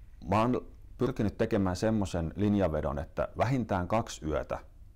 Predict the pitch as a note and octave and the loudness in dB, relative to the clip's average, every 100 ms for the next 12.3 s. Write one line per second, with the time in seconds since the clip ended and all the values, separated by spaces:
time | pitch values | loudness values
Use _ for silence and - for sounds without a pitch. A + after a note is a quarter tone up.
0 | - - - C2+ - D#2+ E2 D#2+ D#2 - | -20 -8 -6 -6 -4 -2 0 0 0 -2
1 | D#2 E2+ E2 E2 D2+ D2 D2+ D2 - D2+ | -2 2 2 0 -4 -2 -4 -4 -8 -8
2 | - - - - - - F2 D#2+ E2+ F2+ | -12 -18 -18 -18 -10 -4 -2 -2 0 2
3 | E2 D#2+ - - F2 D#2 - D2 C#2+ F#2+ | 2 0 -2 2 4 2 0 0 2 2
4 | G2+ - F#2 - F#2 F#2+ - - D#2 D2 | 0 -2 -2 2 4 4 0 -4 -4 -2
5 | D#2+ D2 E2 G#2 - C#2+ - E2+ E2 - | -4 -2 0 -2 -2 -2 -2 -4 -4 -6
6 | - - - - - - C2+ F2+ D#2+ E2 | -16 -20 -20 -20 -10 -2 2 4 4 2
7 | E2 - - - - - A#2 A#2 - F#2 | 0 -2 -2 -2 -6 -4 -2 -2 -2 0
8 | E2+ E2 E2 G2+ G#2 F2+ D#2+ C2 B1 - | 2 2 0 0 2 2 0 -4 -6 -6
9 | C#2 C2 B1+ B1+ - - - - - - | -6 -4 -4 -6 -4 -6 -8 -14 -16 -16
10 | - - - E2 D#2 G#2+ G2 F2+ D2+ C#2 | -14 -10 -4 -2 0 2 2 2 0 0
11 | D2+ D2+ C#2 C#2+ - D#2+ D#2+ D2+ A#1 G1+ | -2 -4 -6 -8 -4 -2 0 0 0 -6
12 | - - | -10 -12